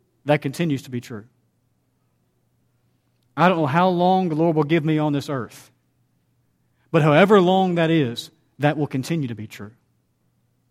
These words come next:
And I want that to be true universally. I want to, as I said two weeks ago, read about places and hear about places all over the world, China and India and elsewhere, where people are being baptized, where the church is growing constantly.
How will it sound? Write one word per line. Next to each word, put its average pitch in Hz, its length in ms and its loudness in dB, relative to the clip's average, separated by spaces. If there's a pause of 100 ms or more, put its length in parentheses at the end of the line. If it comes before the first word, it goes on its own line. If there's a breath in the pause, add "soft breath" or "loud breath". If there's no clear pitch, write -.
(800)
And 175 120 2
I 175 80 8
want 214 340 6
that 233 220 2
to 196 80 -2
be 190 100 4
true 185 480 4 (160 loud breath)
universally. 185 800 4 (100)
I 208 120 6
want 226 240 6
to, 190 100 0
as 180 80 4
I 185 80 4
said 202 200 2
two 214 120 2
weeks 220 220 4
ago, 156 220 4 (140 loud breath)
read 214 240 6
about 180 260 2
places 170 300 0
and 160 80 -2
hear 214 180 6
about 208 200 6
places 170 300 -2
all 240 260 8
over 214 160 6
the 202 80 4
world, 190 340 6 (140 loud breath)
China 208 300 4
and 170 140 0
India 202 280 4
and 170 80 4
elsewhere, 196 380 4 (120)
where 190 140 4
people 208 260 2
are 190 80 4
being 196 200 4
baptized, 180 460 4
where 165 120 -2
the - 40 -12
church 226 220 4
is 175 100 -8
growing 190 300 6 (220 loud breath)
constantly. 202 500 0